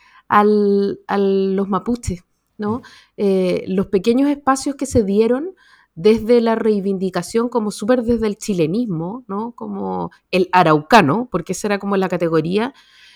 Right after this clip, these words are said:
Speaker 1: eh, permitieron que, sin embargo, los grupos, eh, mapuches se reorganizaran y comenzara a gestarse una conciencia nacional,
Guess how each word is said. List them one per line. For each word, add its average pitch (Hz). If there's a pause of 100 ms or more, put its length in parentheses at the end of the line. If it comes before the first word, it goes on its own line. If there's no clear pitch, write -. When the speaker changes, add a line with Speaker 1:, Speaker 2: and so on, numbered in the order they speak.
(200)
Speaker 1:
eh, 180
permitieron 214 (500)
que, 208
sin 233
embargo, 233
los 190
grupos, 269
eh, 214
mapuches 240
se 233
reorganizaran 233 (640)
y 240
comenzara 240
a -
gestarse 247
una 262
conciencia 254
nacional, 247